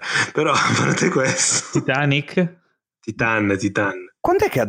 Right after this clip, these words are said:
Speaker 3: detto
Speaker 2: non ho
Speaker 3: di non
Speaker 2: mai detto,
Speaker 3: guardarlo?
Speaker 2: io non ho mai
Speaker 1: Sì,
Speaker 2: detto
Speaker 1: mi
Speaker 2: di non guardare
Speaker 1: Ah, non
Speaker 2: Titanic.
Speaker 1: l'hai mai detto? Allora me lo sono inventato. <laughs> Però
Speaker 2: No.
Speaker 1: va bene.
Speaker 3: No,
Speaker 1: Abbiamo,
Speaker 3: allora, io
Speaker 1: diciamo
Speaker 3: so in privato quello che
Speaker 1: Eh.
Speaker 3: pensa
Speaker 2: No,
Speaker 3: Paolo
Speaker 2: allora,
Speaker 3: di Titan,
Speaker 2: eh,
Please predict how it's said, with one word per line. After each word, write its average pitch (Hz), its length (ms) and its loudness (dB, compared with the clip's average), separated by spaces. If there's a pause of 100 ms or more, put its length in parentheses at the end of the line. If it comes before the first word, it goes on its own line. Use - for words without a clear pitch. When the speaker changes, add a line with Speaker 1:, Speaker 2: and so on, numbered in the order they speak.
Speaker 3:
detto - 120 2
Speaker 2:
non 127 60 2
ho - 40 2
Speaker 3:
di 104 60 4
non - 100 4
Speaker 2:
mai 107 80 2
detto, 104 140 2
Speaker 3:
guardarlo? 87 720 0 (180)
Speaker 2:
io 330 100 4
non 165 120 2
ho 147 100 4
mai 139 220 2
Speaker 1:
Sì, 135 80 4
Speaker 2:
detto 139 120 2
Speaker 1:
mi 127 60 4
Speaker 2:
di 117 60 2
non 113 200 4
guardare 113 260 4
Speaker 1:
Ah, 110 100 4
non 107 40 2
Speaker 2:
Titanic. 117 360 0
Speaker 1:
l'hai 143 100 0
mai 151 120 2
detto? 131 360 0
Allora 123 240 2
me 117 60 4
lo 113 120 4
sono 117 180 0
inventato. 113 500 2
<laughs> - 420 2
Però 392 180 2
Speaker 2:
No. 185 60 2
Speaker 1:
va - 120 0
bene. 151 380 4 (300)
Speaker 3:
No, 196 140 4
Speaker 1:
Abbiamo, 127 280 2
Speaker 3:
allora, 135 120 2
io 160 220 4
Speaker 1:
diciamo 175 220 2
Speaker 3:
so 190 80 4
in 156 180 2
privato 180 920 2 (120)
quello 139 300 2
che 123 100 0
Speaker 1:
Eh. - 20 2
Speaker 3:
pensa 131 360 2
Speaker 2:
No, - 40 -4
Speaker 3:
Paolo 147 220 2
Speaker 2:
allora, 151 160 2
Speaker 3:
di 113 160 0
Titan, 78 560 0
Speaker 2:
eh, 71 180 -2